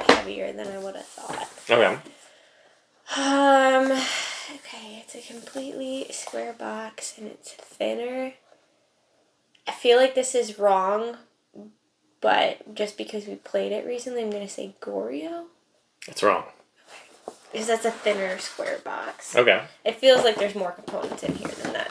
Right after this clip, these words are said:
Speaker 1: than what's in that game.
Speaker 2: Yep.
Speaker 1: But that was just my guess.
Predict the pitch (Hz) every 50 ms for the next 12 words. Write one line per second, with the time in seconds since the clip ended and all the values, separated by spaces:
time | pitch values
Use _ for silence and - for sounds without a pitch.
0 | - - - 226 196 190 190 - - - - - - - - - - - - -
1 | - - 107 131 - - - - - - - - - - - - - - - -
2 | _ - - - - - - - - - - - - - - - - - - -
3 | - - - - - - -